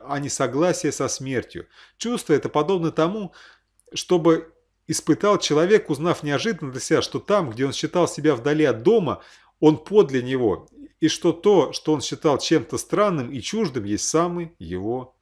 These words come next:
дом. Ничем не может владеть человек, пока он боится смерти, а кто не боится её, тому принадлежит всё.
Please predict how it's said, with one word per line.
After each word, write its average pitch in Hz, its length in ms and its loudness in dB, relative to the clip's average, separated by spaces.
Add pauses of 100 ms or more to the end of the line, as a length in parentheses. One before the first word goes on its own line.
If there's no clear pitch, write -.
(140)
дом. 92 420 -4 (680)
Ничем 151 400 0
не 185 100 -2
может 196 400 -2 (120)
владеть 147 540 2
человек, 147 540 0
пока 127 240 -2
он 110 160 -6
боится 147 300 0
смерти, 131 600 -4
а 123 100 -4
кто - 240 -6
не 101 120 -8
боится 113 560 -4
её, 85 420 -6 (160)
тому 101 460 -8 (100)
принадлежит 85 800 -10 (460)
всё. - 340 -18